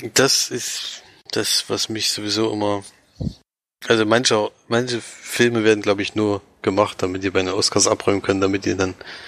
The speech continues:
noch ein bisschen mehr einspielen oder sowas, ich weiß es nicht. Ich denke, der gehört auch definitiv dazu. Dann haben wir eine S-, S-, einen Film, den wir, den Marge und ich in der Sneak gesehen haben, der läuft auch nächste Woche an.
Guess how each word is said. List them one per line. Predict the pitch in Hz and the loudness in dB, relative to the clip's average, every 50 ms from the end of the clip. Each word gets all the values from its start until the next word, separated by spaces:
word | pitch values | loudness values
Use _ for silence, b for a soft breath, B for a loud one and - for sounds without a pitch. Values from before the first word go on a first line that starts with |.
| B B B B B | B B B B B
noch | - | -2
ein | 98 98 | 0 2
bisschen | 107 104 - 98 95 | 2 2 2 2 0
mehr | 98 101 101 | 0 0 0
einspielen | 107 104 - - - 104 104 101 98 | 2 0 -2 -2 0 -2 -2 -2 -2
oder | 98 98 | -2 -4
sowas, | 95 - 98 98 - - | -2 -2 -4 -4 -4 -4
ich | 95 95 | -2 -2
weiß | 92 95 98 | -2 0 0
es | 98 95 104 | -2 -2 -2
nicht. | 95 - - - _ _ _ | -4 -6 -8 -12 _ _ _
Ich | - | 0
denke, | - 104 101 101 | 0 2 4 4
der | 95 - 98 98 | 4 4 2 2
gehört | - 101 98 95 95 | 2 2 0 2 2
auch | 98 101 95 - | 2 0 0 2
definitiv | - 101 - - 101 95 - - - - | 0 0 0 0 -2 -2 -2 -4 -4 -2
dazu. | - - 95 - - 101 95 92 90 - - _ _ _ _ _ _ _ _ _ _ _ _ _ _ _ _ _ _ _ | -2 0 2 2 2 2 0 0 -2 -6 -12 _ _ _ _ _ _ _ _ _ _ _ _ _ _ _ _ _ _ _
Dann | - 120 113 117 | 2 2 4 4
haben | 123 135 147 | 4 4 4
wir | 139 | 4
eine | 123 131 131 123 | 2 2 2 2
S-, | 113 107 - - - - - - _ | 4 4 4 4 4 4 2 0 _
S-, | - - - - - - 107 - - _ _ _ _ - | -6 0 2 2 2 0 -2 -8 -12 _ _ _ _ -2
einen | 110 107 107 104 | 0 0 0 -2
Film, | - - 131 131 135 131 | -2 0 0 2 2 2
den | 120 117 110 107 | 0 0 0 0
wir, | 107 110 110 - - - - | -2 -2 -4 -4 -8 -6 -4
den | - 107 | -2 0
Marge | 101 104 107 110 110 - - - | 2 2 2 2 2 2 0 -2
und | 113 110 | -2 -4
ich | 110 104 107 | -6 -6 -4
in | 101 | -4
der | 98 92 | -2 -2
Sneak | - - 131 139 131 | -2 -2 -2 -4 -4
gesehen | - 117 110 - 110 110 110 104 | -2 0 0 2 0 0 -2 -2
haben, | 104 107 107 101 | -2 -2 -2 -2
der | 92 - | -4 -4
läuft | 104 98 - - - | -4 -6 -6 -4 -2
auch | 110 110 - - | -2 -2 -2 -2
nächste | 110 104 101 - - 104 107 | -2 0 2 2 2 0 0
Woche | 107 101 104 | 0 2 2
an. | 110 110 110 110 | 2 0 -2 -4